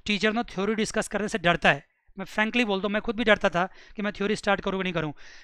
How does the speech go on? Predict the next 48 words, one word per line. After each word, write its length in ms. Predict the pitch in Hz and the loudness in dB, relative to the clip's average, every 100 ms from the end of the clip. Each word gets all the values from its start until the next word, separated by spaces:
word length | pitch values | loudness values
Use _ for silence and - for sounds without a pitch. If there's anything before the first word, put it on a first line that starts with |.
| - | -2
लेकिन 160 | 214 | 2
अगर 120 | 254 254 | 2 0
थ्योरी 260 | - 220 247 | 0 0 2
को 120 | 247 | 2
भी 120 | 254 | 0
थोड़ा 180 | - 233 214 | -2 -2 -2
ढंग 300 | - 233 247 | 0 0 2
से 120 | 240 | 0
प्रेजेंट 340 | 233 214 220 220 | 0 2 0 2
किया 140 | 208 | 2
है 100 | 208 | 2
तो 80 | 220 196 | 0 -6
कौन 200 | 202 240 | -4 -2
कहता 200 | 214 202 | 0 0
है 40 | 214 | 0
थ्योरी 200 | 196 196 | -2 -4
इंटरेस्टिंग 380 | 185 190 214 | -4 -4 -4
नहीं 80 | 196 | -4
होता 180 | 175 185 | -2 0
है? 100 | 202 - - - | 0 -2 -14 -4
Of 100 | 190 | -4
course 260 | - 254 220 | -2 -2 -2
थ्योरी 160 | 226 208 | -2 -2
इंटरेस्टिंग। 300 | 202 - 214 | -2 -4 -2
देखिए 220 | 233 214 - - - | 0 0 -4 -20 -8
सिस्टमेटिक 460 | - 220 226 233 | -4 -2 -2 0
रिस्क 180 | 226 - | 0 0
में 80 | 226 | -2
कौन 160 | 208 208 | -2 -2
कौन 140 | 208 | -2
से 80 | 214 | -2
पॉइंट 180 | 208 196 | 0 0
हैं 60 | |
यहाँ 60 | 190 | 2
सामने 180 | 180 175 | 2 0
देखिए, 280 | 156 151 135 _ _ _ _ _ _ | -2 -6 -12 _ _ _ _ _ _
सिस्टमेटिक 460 | - 214 - 226 214 | -6 -4 -2 0 0
रिस्क 180 | 208 | 0
में 60 | 196 | 0
ये 100 | 190 | 0
सारे 180 | 180 165 | 0 -2
पॉइंट 280 | - 135 131 | -4 -8 -8
हैं। 120 | 131 _ _ _ _ _ _ _ _ _ _ _ _ _ _ _ _ _ _ _ _ _ _ _ - | -16 _ _ _ _ _ _ _ _ _ _ _ _ _ _ _ _ _ _ _ _ _ _ _ 0
पहला 200 | 170 190 | 2 2
पॉइंट 220 | 196 196 | 0 0
क्या 100 | 202 | 0
देखिए, 300 | 190 190 220 _ _ _ _ - - - - - - - - - - | 0 -2 -4 _ _ _ _ -16 -14 -14 -14 -14 -18 -20 -20 -20 -4
markets, 420 | 180 185 208 - | 0 2 0 -2